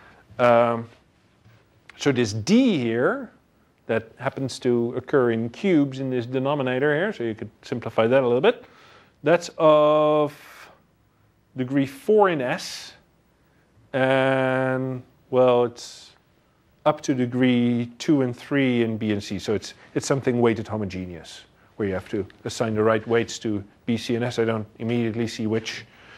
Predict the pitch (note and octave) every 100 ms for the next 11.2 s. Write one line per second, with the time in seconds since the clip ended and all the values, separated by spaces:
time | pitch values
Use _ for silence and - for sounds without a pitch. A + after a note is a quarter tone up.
0 | - _ - B2+ B2+ B2+ A#2+ C#3+ D3+ C#3+
1 | F3 F3 F#3 D3 C#3+ D3 D3 D3 _ -
2 | C3+ C#3 F3 F#3+ F#3 D3+ D3 - F3+ -
3 | - E3+ A#3+ - - - B2 A#2+ A#2+ _
4 | _ _ _ _ _ _ _ _ _ _
5 | - C3 A#2+ A2 A#2 A#2 A2+ - A#2 B2+
6 | D#3 D3+ A#2+ C3 B2 A#2+ B2+ A2+ A2 _
7 | _ _ _ _ _ - _ C3+ A#2+ A2+
8 | - A#2+ A2+ - A#2+ A#2+ A#2 - _ _
9 | - B2 - E3 E3 F3 D3 B2 C3+ C3+
10 | B2 B2 A#2 A#2 B2+ C#3 C#3 B2+ C3 C3
11 | B2+